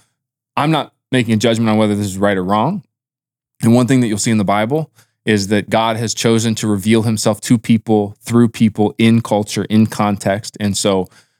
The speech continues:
uh, the Bible, the story of Scripture is the story of God revealing himself through the customs of the time.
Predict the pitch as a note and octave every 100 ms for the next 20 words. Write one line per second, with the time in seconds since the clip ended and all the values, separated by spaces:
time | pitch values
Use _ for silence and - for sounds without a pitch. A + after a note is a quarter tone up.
0 | _ G2+ F#2+ F2 G#2+ A2 A#2+ B2 A#2 G#2+
1 | G2 - G#2+ G2+ - C3+ C#3 A#2 - -
2 | D#3+ - - F#2 B2 - _ _ A2 G#2
3 | - A#2 G#2+ F#2+ G#2 A2 A2 G2+ A2 A#2
4 | A2 A2 - G2+ F#2 - A#2+ G#2+ - A#2+
5 | - - G2+ G2 - G#2 F2+ F#2+ - F#2
6 | D#2